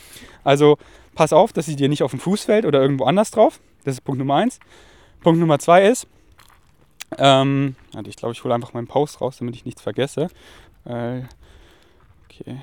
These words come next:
hier. Okay, hab's. Dann, Punkt Nummer zwei ist, bei der Mikrowelle läuft es so ab, dass hingegen vom Kochen, also im Wasser kochen, im Backofen kochen oder so, oder wenn du irgendwas anbrätst,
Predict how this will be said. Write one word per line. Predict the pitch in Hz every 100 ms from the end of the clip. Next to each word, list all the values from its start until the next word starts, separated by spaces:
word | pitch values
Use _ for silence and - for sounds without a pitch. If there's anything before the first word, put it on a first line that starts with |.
| -
hier. | - - 110 110 - _ _ _ _ _ _ _ _ - _ -
Okay, | 135 131 98
hab's. | 127 - - - _
Dann, | 135 180 - _ _
Punkt | 175
Nummer | 180 160
zwei | - 185 196
ist, | 240 - _ _ _ _ _
bei | 156
der | 165
Mikrowelle | 262 - 180 180
läuft | 175 170
es | 156 -
so | 233
ab, | 208 - _ _ _
dass | 160 - - _ _ _ _ _ _ _ _ _ _
hingegen | 143 180 175 151 233 302 220 269 - - 151 -
vom | 151 -
Kochen, | 214 233 226 220 240 240 -
also | 131 123 127 123 127 _ _ _ _ _
im | 135 127
Wasser | 147 - 165
kochen, | - 165 156 160 160 160 _ _ _
im | 143 131
Backofen | 156 - 156 147 156
kochen | 160 156 160
oder | 147 147
so, | 147 165 - - _ -
oder | 131 127
wenn | 131
du | 139
irgendwas | 143 139
anbrätst, | - 180 - 196 -